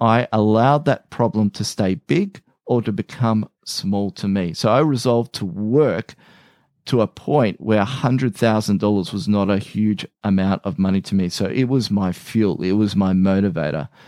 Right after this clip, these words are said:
Win or lose a legal case, it would not mean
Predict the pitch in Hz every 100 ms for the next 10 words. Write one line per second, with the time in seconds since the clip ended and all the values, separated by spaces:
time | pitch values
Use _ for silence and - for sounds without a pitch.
0 | - - 123 185 208 165 160 156 147 135
1 | 139 131 - 131 104 98 - 113 110 98
2 | - _ 101 98 110 160 - 120 131 117
3 | 90 92